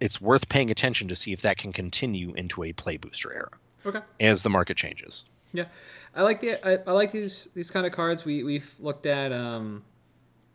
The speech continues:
Speaker 2: the other Patriarchs bidding, the one from
Speaker 1: Yeah.
Speaker 2: Call Time, I can't remember the name of it. We've looked at Patriarchs bidding, we've looked at stuff like this.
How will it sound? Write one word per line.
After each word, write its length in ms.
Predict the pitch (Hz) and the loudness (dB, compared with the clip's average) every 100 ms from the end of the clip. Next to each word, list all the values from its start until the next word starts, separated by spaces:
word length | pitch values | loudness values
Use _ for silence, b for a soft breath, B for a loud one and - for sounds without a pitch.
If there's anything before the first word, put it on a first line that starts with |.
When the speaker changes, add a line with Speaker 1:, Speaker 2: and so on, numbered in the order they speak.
| _ _ _ _ | _ _ _ _
Speaker 2:
the 160 | 120 135 | -4 -2
other 240 | 147 147 | 2 2
Patriarchs 540 | 143 143 139 139 127 - | 2 0 0 0 0 -2
bidding, 440 | 131 123 123 120 123 _ | -2 0 0 -4 -10 _
the 80 | 135 | -8
one 200 | 127 131 | -6 0
from 80 | 127 | 6
Speaker 1:
Yeah. 200 | 101 90 120 | 8 6 -2
Speaker 2:
Call 220 | - 127 | -4 -2
Time, 240 | 139 131 | -2 -4
I 60 | 131 | -4
can't 180 | 123 117 | -6 -8
remember 200 | 104 113 | -8 -8
the 60 | |
name 140 | 110 110 | -6 -4
of 80 | 110 | -4
it. 140 | 113 | -4
We've 180 | 117 120 | -4 0
looked 180 | 131 127 | 0 -2
at 80 | |
Patriarchs 400 | 123 117 123 113 | -8 -4 -4 -4
bidding, 300 | - 127 123 | -2 -2 0
we've 120 | 123 123 | -2 -4
looked 140 | 120 | -6
at 60 | 120 | -6
stuff 220 | 131 - | -6 -6
like 100 | 127 | -6
this. 160 | 135 | -6